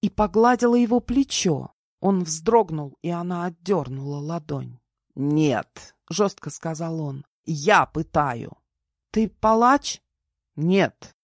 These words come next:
Доминик покачал головой и открыл глаза. Пристально посмотрел на Алису. «Я смотрю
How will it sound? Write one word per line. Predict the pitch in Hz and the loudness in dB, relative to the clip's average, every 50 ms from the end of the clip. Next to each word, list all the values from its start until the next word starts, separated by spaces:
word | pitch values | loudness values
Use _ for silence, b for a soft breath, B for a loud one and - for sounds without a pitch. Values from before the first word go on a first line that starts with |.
| _ _ - | _ _ -4
Доминик | 170 196 196 202 196 196 185 - - - | 0 2 2 4 4 2 2 0 -4 -10
покачал | - - - 196 196 - 202 196 196 | -8 -2 -2 -2 0 2 2 2 2
головой | 175 196 202 202 202 185 220 226 196 | 2 2 2 2 2 2 4 2 2
и | 160 | 2
открыл | 143 - - - - 160 160 151 | 0 -4 -8 -8 -6 -6 -6 -6
глаза. | 147 - 165 170 170 165 - 151 139 127 127 - _ _ _ _ | -6 -6 -6 -6 -6 -8 -8 -10 -10 -12 -12 -18 _ _ _ _
Пристально | - 175 202 - - - 170 156 151 151 147 | -6 -4 -4 -4 -4 -4 -4 -4 -4 -4 -4
посмотрел | - 160 - - 165 165 156 - 175 170 160 156 | -6 -8 -6 -2 -2 -2 -2 0 -2 0 0 0
на | 160 165 160 160 160 | 0 0 0 2 2
Алису. | 160 160 147 139 131 - - - - 147 139 _ _ _ _ - | 0 0 -2 -4 -8 -8 -12 -12 -12 -14 -14 _ _ _ _ -12
«Я | 160 135 151 165 147 135 | -6 2 4 4 4 4
смотрю | - - - 175 180 185 - - 202 202 185 143 110 73 - - | 2 0 0 2 2 2 2 2 0 2 2 2 0 -2 -10 -18